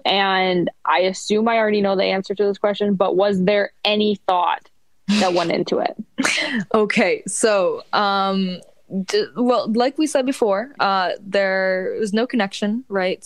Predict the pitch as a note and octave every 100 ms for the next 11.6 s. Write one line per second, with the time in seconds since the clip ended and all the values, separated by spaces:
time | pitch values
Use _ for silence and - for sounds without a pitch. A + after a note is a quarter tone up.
0 | - G3 F#3+ F3+ F3 F3+ F#3 - - F#3
1 | F3 F#3 F3+ F#3+ G#3 - - E3+ F3+ G#3+
2 | C#4 - - - - F3+ F3 E3+ E3 E3
3 | E3 E3+ E3+ E3+ E3 E3+ G3+ - F3 F3
4 | G3 G#3+ G#3 - - C4+ E4 F4 D#4+ D4
5 | C#4+ - A#3+ A#3 - A3+ G#3 G3 F#3+ F#3+
6 | - F3 D3+ - - F3+ - E3+ E3 E3
7 | D#3+ G3+ - G3 F3 - - F#3+ - -
8 | - D#3 G#3 A3 - G#3+ G#3+ G3+ F3+ F3+
9 | F3 F3 F3 - - - - F#3+ G3 A3
10 | A3 A#3+ C4 A3+ A3+ G#3 G#3+ A3 G#3+ A#3
11 | A#3 G#3+ G3 F#3 F#3